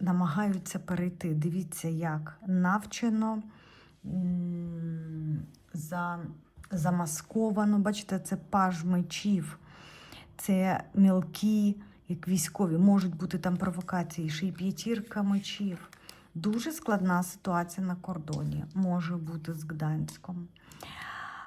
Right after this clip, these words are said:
А, далі, далі. В мене випала королева кубків, король кубків. Дуже цікаво в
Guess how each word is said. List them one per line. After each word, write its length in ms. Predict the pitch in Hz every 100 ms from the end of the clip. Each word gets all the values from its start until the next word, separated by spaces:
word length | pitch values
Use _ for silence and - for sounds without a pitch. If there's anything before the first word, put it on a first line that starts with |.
| _ _
А, 920 | - 233 214 208 208 208 208 208 208 202 - - _ _ -
далі, 840 | 175 151 240 320 359 285 170 - - - _ -
далі. 600 | 156 165 147 147 147 - 180
В 40 |
мене 280 | 190 233 202
випала 440 | 202 202 190 185 180
королева 480 | 202 196 202 190 208
кубків, 440 | 269 403 - 196
король 320 | - 202 214
кубків. 420 | 208 185 151 - 151
Дуже 320 | 180 160 151
цікаво 460 | 156 151 165 143
в 80 | 151